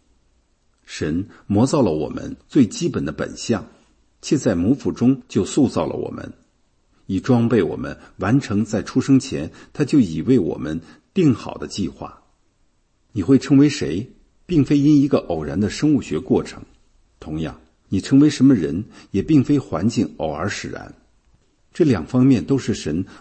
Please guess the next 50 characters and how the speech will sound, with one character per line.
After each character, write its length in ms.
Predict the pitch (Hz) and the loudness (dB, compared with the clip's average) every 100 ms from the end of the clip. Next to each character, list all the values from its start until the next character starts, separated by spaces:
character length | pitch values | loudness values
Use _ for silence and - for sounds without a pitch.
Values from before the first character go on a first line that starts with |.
| - | 2
为 160 | 143 | 2
你 180 | 87 - | 2 -2
安 200 | - 101 | -4 -4
排 280 | 95 - - | -4 -8 -16
的。 120 | - - _ _ _ _ _ _ _ _ _ _ _ _ _ _ _ _ _ _ | -16 -20 _ _ _ _ _ _ _ _ _ _ _ _ _ _ _ _ _ _
我 80 | 107 | 0
们 180 | 98 104 | 2 4
必 160 | 156 | 2
须 160 | 123 143 | 0 -2
信 320 | 135 - 139 | -4 4 4
任 100 | 90 | 4
神 360 | 76 - 65 69 _ | -2 -8 -8 -10 _
将 180 | - 160 | -2 2
我 100 | 143 | 2
们 160 | 82 101 | 2 -2
创 260 | - 139 | -2 -2
造 180 | 117 104 | 0 -2
成 200 | 82 87 | -4 -8
了 80 | 85 | -10
谁， 360 | - - 64 - _ _ _ | -12 -12 -12 -14 _ _ _
也 100 | 107 | -2
必 140 | 95 120 | 0 0
须 160 | 110 | -2
信 300 | 143 - 156 | -4 4 4
任 180 | 92 78 - - - | 4 0 -6 -20 -6
他 100 | 156 | -2
让 220 | 165 127 | 0 0
我 140 | 85 | -2
们 200 | 80 85 | -6 -8
成 220 | - - | -8 -4
为 120 | 98 101 | -2 -2
什 180 | - | -2
么 120 | 92 110 | 0 0
人。 360 | 76 53 87 - _ _ _ _ _ _ _ | -2 -6 -8 -10 _ _ _ _ _ _ _
不 100 | - | -4
管 200 | 135 80 | -2 -2
是 140 | - 101 | -4 -6
工 220 | 127 123 | -2 0
程 160 | 135 | -2
师 280 | 131 - 165 160 _ - | -4 -4 -6 -6 _ -20
还 160 | - 85 | -10 -8
是 140 | - | -8
宣 240 | 82 107 107 | -4 0 2
教 180 | 120 | 0
士， 320 | 110 - 110 - _ _ - | -2 -4 -6 -6 _ _ -18
是 140 | - 117 | -10 -6
家 220 | - 131 | -4 -2
庭 180 | 175 165 | -2 -2
主 220 | - - | -2 -8
妇 320 | - 113 - | -6 -6 -6